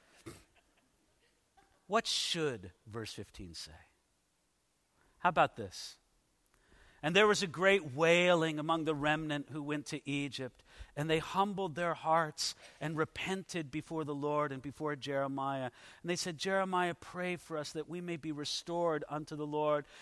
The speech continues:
and tell us when and how to go back to the promised land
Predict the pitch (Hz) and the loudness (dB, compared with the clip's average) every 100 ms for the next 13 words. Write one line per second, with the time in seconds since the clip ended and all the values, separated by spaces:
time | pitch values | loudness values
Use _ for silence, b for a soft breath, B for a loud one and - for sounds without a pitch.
0 | B 165 160 190 180 156 151 165 170 160 | B -12 -2 0 0 -2 -2 0 0 0
1 | 156 139 147 147 165 156 143 151 151 139 | -4 -6 -6 4 6 6 2 -6 -8 -2
2 | 156 160 - 147 151 - 147 147 143 - | 2 2 0 -10 -10 -2 0 0 -4 -4
3 | 151 147 | -2 -2